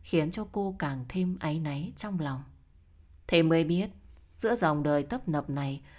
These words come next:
người nghe chuyện khó khăn của mình thì nhiều lắm. Nhưng mà người giúp mình vượt qua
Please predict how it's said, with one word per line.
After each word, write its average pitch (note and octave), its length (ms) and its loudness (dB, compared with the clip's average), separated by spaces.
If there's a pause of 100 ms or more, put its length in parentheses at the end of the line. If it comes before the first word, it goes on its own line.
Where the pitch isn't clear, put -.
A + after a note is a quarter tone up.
(140)
người E3 200 6
nghe G#3+ 220 0
chuyện D3+ 260 2
khó - 220 -2
khăn A3 280 -6
của D3+ 140 -2
mình C#3+ 280 0
thì D3 120 -4
nhiều D3 300 0
lắm. D#3+ 300 -4 (460)
Nhưng F#3 160 8
mà D#3 100 4
người C#3+ 260 2
giúp G3 280 0
mình C#3+ 240 -2
vượt D3 220 -4
qua F#3 180 0